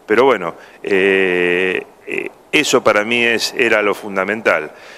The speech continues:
Después, con respecto a la, a las formas, y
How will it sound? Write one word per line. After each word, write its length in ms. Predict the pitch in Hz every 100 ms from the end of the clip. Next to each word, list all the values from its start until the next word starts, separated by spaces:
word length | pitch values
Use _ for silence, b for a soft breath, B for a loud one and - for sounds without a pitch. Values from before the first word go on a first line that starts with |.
| B _
Después, 800 | 120 - 175 156 - - - -
con 160 | 113 101
respecto 440 | 110 - 123 117
a 40 |
la, 120 | 101 98
a 200 | 95 98
las 160 | 95
formas, 480 | - 147 143 110 104
y 180 | 110